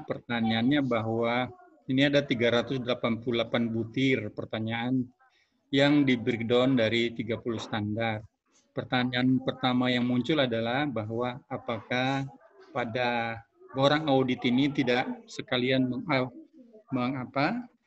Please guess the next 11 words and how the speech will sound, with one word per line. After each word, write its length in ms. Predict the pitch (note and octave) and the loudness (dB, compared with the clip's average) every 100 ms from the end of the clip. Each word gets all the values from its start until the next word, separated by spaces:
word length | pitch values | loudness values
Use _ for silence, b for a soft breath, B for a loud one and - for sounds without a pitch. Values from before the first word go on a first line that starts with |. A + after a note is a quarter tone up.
| - - - C3+ | -20 -20 -10 -6
memasukkan 1500 | B2 B2 A#2+ A#2+ A#2+ A#2+ B2 A#2 B2+ A#2 C3 C3 C3 C3+ C3 - _ _ - - | -4 -2 -2 0 -2 -2 -4 -4 -6 -2 0 2 2 2 -2 -6 _ _ -10 0
kondisi 400 | C3 C3 B2+ D3 | 4 4 4 2
yang 160 | C#3 | 2
kita 240 | A#2 B2 A#2+ | 2 2 4
hadapi 240 | B2 - | 2 2
saat 240 | - A2+ A2+ | -2 -2 0
ini, 320 | B2 A#2+ A2 G#2+ - - | 0 0 -2 -10 -18 -4
covid 400 | B2+ A2+ D3 - - - - _ _ | -2 2 2 2 -4 -20 -20 _ _
dan 480 | B2 B2+ A#2+ A#2+ A#2 - _ _ | 0 2 2 0 -4 -10 _ _
wacana 960 | - B2+ - C3+ C3 C3+ C#3+ D3 D3+ D#3 - - - | 0 0 2 2 6 6 6 4 2 -2 -8 -20 -8
kampus 400 | A#2 A2 A#2 - | -4 -4 -6 -10